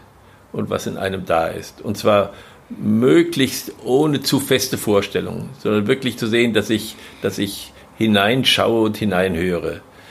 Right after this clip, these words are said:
Ähm, und das Nächste, was ich dann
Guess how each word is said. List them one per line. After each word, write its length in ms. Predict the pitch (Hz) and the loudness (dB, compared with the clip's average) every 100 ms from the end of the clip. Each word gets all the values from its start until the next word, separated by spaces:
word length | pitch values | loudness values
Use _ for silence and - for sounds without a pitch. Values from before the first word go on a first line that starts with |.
| - - - - | -20 -20 -20 -8
Ähm, 420 | - 95 92 95 - | 0 2 0 -4 -6
und 180 | 98 107 | -4 -2
das 220 | 107 - | -2 0
Nächste, 440 | 110 135 - - | 0 0 0 0
was 200 | 117 113 | 2 0
ich 180 | 117 - | -4 0
dann 380 | - 104 104 107 | 0 2 0 -4